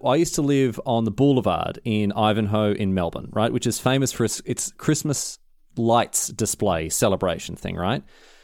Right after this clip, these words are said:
Now, we wouldn't light up our house, but we would have come and pe-, people come and park in our driveway, and,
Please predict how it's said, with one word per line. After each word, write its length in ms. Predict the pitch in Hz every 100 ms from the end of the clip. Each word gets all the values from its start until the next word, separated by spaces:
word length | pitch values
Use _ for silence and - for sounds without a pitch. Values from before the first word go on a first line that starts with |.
| - 131 127
Now, 240 | 120 120
we 240 | 120 139 226
wouldn't 240 | 190 135
light 160 | 107 98
up 140 | 92
our 80 | 90
house, 480 | 85 - 123 - - _ _ _ - _
but 320 | - 120 - - _ -
we 160 | 143
would 100 | 160
have 160 | 135 135
come 160 | - 131
and 140 | 117
pe-, 140 | 139
people 260 | - 151 131
come 140 | 123
and 120 | 101 -
park 320 | - 113 156
in 60 |
our 120 | 160 151
driveway, 800 | 139 135 135 139 135 131 131 127 - _ -
and, 600 | 113 113 107 104 104 101